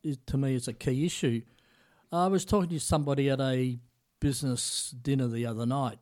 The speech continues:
sitting next to me, and we started talking about culture, and I made the comment that I reckon I can walk into a business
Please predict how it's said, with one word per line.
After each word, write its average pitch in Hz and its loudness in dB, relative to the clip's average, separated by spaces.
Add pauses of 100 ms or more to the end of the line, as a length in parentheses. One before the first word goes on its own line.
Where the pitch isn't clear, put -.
(140)
sitting 117 -4
next 131 -6
to - -4
me, 117 -4 (400)
and 143 0
we 156 0
started 202 0
talking 165 2
about 123 -4
culture, 127 -4
and 139 -2 (340)
I 190 2
made 214 2
the 160 -2
comment 151 0 (100)
that 131 -2
I 156 0
reckon 233 -2
I 165 0
can 139 -2
walk 156 0
into 135 2
a 120 2
business 120 -4